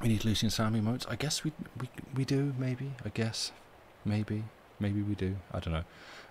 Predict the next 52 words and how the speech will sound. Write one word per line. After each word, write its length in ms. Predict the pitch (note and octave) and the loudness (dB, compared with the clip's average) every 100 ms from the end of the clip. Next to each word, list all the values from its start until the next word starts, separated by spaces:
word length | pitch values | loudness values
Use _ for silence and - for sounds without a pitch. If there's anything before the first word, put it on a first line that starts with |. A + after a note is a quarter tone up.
| - | 0
Um, 600 | G#2+ G#2+ A2 A2 A2 A2 - - | 4 6 8 8 6 4 0 2
but 100 | D3 | 6
yeah, 220 | F#3 B2+ | 6 6
thank 320 | - F3 - | 4 4 4
you. 120 | G2 | 2
Thank 220 | F2+ D3 C#3+ | 2 -2 0
you 60 | |
all 80 | C3 | -2
for 80 | - | 2
being 180 | A#2 G#2+ | 2 4
here. 160 | A#2 | 4
I 80 | B2+ | 4
hope 140 | A#2+ A#2+ | 2 0
you've 120 | B2 | 2
enjoyed 540 | G#2+ F#2+ G#2 G#2+ G2 - - - - - - | 4 6 8 8 6 0 -10 -18 -18 -18 -8
the 160 | A#2+ A2+ | -2 2
stories 340 | - G#2+ G#2+ | 6 6 6
you 120 | A2+ | 6
have 120 | A2 - | 4 6
heard 340 | C3 B2+ C3 | 8 8 6
and 140 | - | 2
had 180 | F#2 G#2+ | 0 2
yourselves 460 | A2 - A2 G#2+ - | 2 4 6 6 2
a 60 | |
good 340 | G#2 G#2 G#2+ G2 - - - | 2 6 6 4 -4 -8 -4
evening 360 | G#2 A2 A#2 A2+ | 0 4 4 6
for 80 | A2+ | 6
me, 200 | A#2 B2+ | 6 4
but 160 | - | 0
maybe 220 | F#2+ G2+ | 0 0
not 160 | G2 - | 0 -2
for 100 | G#2 | 0
you. 200 | G#2+ A2 | 2 2
I 40 | |
see 140 | A2 G2+ | 0 -2
the 100 | F2 | -2
time's 300 | - F#2+ F#2 | 0 0 2
counting 280 | G2+ G2 G2+ | 0 0 2
down, 180 | A2 | 2
so 100 | A2+ | 2
I'm 100 | A2+ | 0
gonna 120 | B2 A#2+ | 2 0
have 100 | - | 0
to 80 | |
go. 220 | - D#2 - - - - - - | -2 -2 -4 -14 -16 -14 -14 -2
Thank 220 | C3+ C3+ | 2 4
you 100 | B2+ | 6
all. 180 | G2 A#2+ - - | 6 4 -2 0
Take 180 | - B2 | 4 4
care. 280 | - G2 G#2+ | 6 4 4
Be 120 | B2 | 4
well. 320 | F#2+ F2 G#2+ | 6 6 4